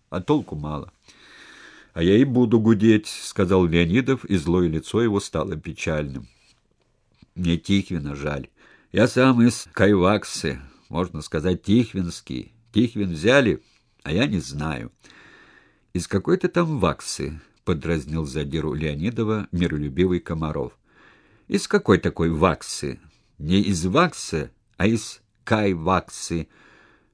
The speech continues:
Место такое есть под Тихвином», — сердито отозвался Леонидов.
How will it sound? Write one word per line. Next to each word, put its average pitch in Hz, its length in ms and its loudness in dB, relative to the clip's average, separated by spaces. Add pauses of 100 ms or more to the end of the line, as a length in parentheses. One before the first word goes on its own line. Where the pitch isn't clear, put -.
(100)
Место 117 320 4
такое 90 320 0
есть 82 240 0
под 92 180 0
Тихвином», — 80 560 -4 (480)
сердито 85 580 -4
отозвался 82 920 -6
Леонидов. 76 600 -6